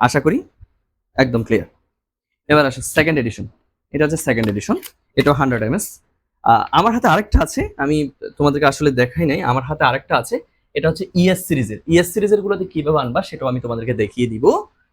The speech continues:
so no problem। এই যে দেখো এখানে এটা হচ্ছে আমার, আমারটা হচ্ছে ইএস,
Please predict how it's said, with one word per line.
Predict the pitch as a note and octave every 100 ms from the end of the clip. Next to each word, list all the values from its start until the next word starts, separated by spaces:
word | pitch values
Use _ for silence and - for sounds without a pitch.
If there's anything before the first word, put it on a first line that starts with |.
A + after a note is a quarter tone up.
| _
so | - C3
no | B2 A#2+
problem। | G#2+ G#2+ A2+ A#3+ - _ _ _
এই | B2 A#2+
যে | A#2+ A#2 A2+ A#2+
দেখো | A#2 - G3 - C3+
এখানে | C3 C3+ C3
এটা | C3 C3
হচ্ছে | B2+ C3
আমার, | A#2 B2 _ C3
আমারটা | C3+ C#3
হচ্ছে | C3+ - D#3
ইএস, | C3+ A2